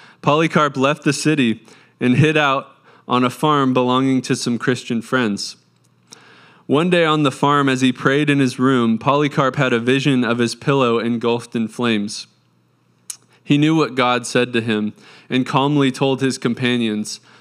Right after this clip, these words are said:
'I see that I must be burnt at the stake.' Meanwhile, the chief of police issued a warrant for his arrest. They seized one of Polycarp's servants and tortured him until he had told them where his master was. Towards evening, the police chief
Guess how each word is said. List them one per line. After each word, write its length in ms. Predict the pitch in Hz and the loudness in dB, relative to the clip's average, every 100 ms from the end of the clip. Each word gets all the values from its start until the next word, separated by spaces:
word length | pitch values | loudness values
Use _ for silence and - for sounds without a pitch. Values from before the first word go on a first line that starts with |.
| _ | _
'I 140 | - 120 | -4 -2
see 340 | - 147 139 | -2 0 0
that 160 | 120 113 | 2 0
I 120 | 113 | 0
must 300 | 113 110 - | -2 -4 -6
be 120 | 120 | -8
burnt 440 | 110 113 104 - - | -4 -6 -6 -10 -14
at 140 | 107 - | -12 -10
the 100 | 107 | -10
stake.' 500 | - 113 98 - - _ _ _ _ _ _ - - - - | -4 -2 -4 -10 -20 _ _ _ _ _ _ -20 -20 -18 -2
Meanwhile, 480 | 143 180 165 151 147 | 0 2 2 2 2
the 120 | 139 | 0
chief 300 | - 170 165 | 2 0 0
of 140 | 143 | -4
police 400 | - 147 156 147 156 | 0 2 2 -2 -2
issued 340 | 147 - 151 | -2 0 0
a 60 | 131 | 2
warrant 360 | 131 143 143 | 2 0 -2
for 140 | - 139 | -2 0
his 160 | 131 | 0
arrest. 400 | 123 123 120 - | 0 0 0 0
They 100 | 135 | -2
seized 480 | 123 - 165 175 151 | 0 0 0 0 0
one 160 | 143 143 | 0 0
of 120 | 123 | -2
Polycarp's 600 | 139 143 143 151 135 - | -2 0 0 -2 -2 -2
servants 460 | - 131 127 120 | 0 0 0 -2
and 120 | 123 113 | -4 -4
tortured 440 | 151 147 139 120 | -2 -2 -2 -2
him 320 | 117 110 107 - - - - - 127 | 0 -2 -4 -10 -20 -20 -20 -12 -4
until 340 | 127 156 147 | -2 0 2
he 80 | 143 | 0
had 140 | 127 | -2
told 260 | - 139 135 | 0 0 0
them 200 | 123 117 | 0 2
where 140 | 113 | 0
his 200 | 123 113 | 0 -2
master 420 | 113 113 - 117 | -2 -2 -4 -4
was. 460 | 107 113 104 98 - _ _ _ _ - - _ | 0 0 -2 -4 -12 _ _ _ _ -20 -20 _
Towards 320 | - 160 165 135 | -2 0 0 0
evening, 540 | 160 156 135 127 135 - _ _ _ _ - | 0 2 0 0 -2 -8 _ _ _ _ -4
the 120 | 143 | -4
police 460 | 139 156 147 175 - | 0 0 2 0 -2
chief 460 | - 170 175 170 | 0 0 0 -2